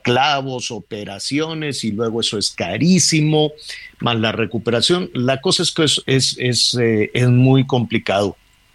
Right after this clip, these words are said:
es verdaderamente muy difícil andar en el transporte público y que le roban el dinerito que llevaba al camposanto, en fin,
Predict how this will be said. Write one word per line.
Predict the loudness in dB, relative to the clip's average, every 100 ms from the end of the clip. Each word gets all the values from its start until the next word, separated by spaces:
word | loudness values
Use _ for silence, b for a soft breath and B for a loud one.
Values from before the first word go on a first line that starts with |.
| _ _ _ _
es | -6 0
verdaderamente | 0 0 0 0 -2 -4 -2
muy | 0
difícil | 0 0 0 0 0 B B B B B -4
andar | 0 0 2 0 0
en | -2
el | -6
transporte | -6 -10 -4 -2 -2 -2
público | -2 0 2 2 0 2 2 4
y | 2
que | 0
le | 0
roban | 0 0 0 0
el | -4
dinerito | -2 -2 0 0 0
que | 0
llevaba | 0 2 2 2
al | -2
camposanto, | -4 -4 -2 0 0 0 0 2
en | 2
fin, | 2 0 -4